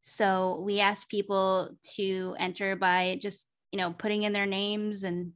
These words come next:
telling us their kids' names. And the only requirement was that they were a mom. And we're doing this to celebrate moms. We're doing it to honor our mom. And I just wanna thank everyone for entering and good luck. We're about to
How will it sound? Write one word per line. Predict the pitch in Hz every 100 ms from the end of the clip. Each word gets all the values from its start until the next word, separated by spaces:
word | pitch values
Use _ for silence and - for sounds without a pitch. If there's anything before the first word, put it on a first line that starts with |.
| _
telling | - 190 196 190
us | 185
their | 185
kids' | 185 208 185
names. | 196 185 196 196 _ _ -
And | 208
the | 202 190
only | 202 202 196
requirement | 202 196 294 247 208
was | 190 214 202
that | 202
they | 202
were | 190 196
a | 208
mom. | 262 196 147 170 -
And | 185 190 190 190 190
we're | 196
doing | 196 202 190
this | 185
to | 196
celebrate | 190 233 220 214 180
moms. | 190 196 196 196
We're | 190
doing | 196 190
it | 180
to | 180 214
honor | 202 202
our | 190 190
mom. | 185 185 185 190 _ -
And | 196 185 180 180 185 170 - - -
I | 185 180 180 180
just | 202 -
wanna | 202 196 190
thank | 208 202
everyone | 196 196 190 190
for | 185
entering | 196 240 214 214 214
and | 202 196 190 175
good | 208
luck. | 233 277 196
We're | 196 190
about | 180 208 - - -
to | 214 208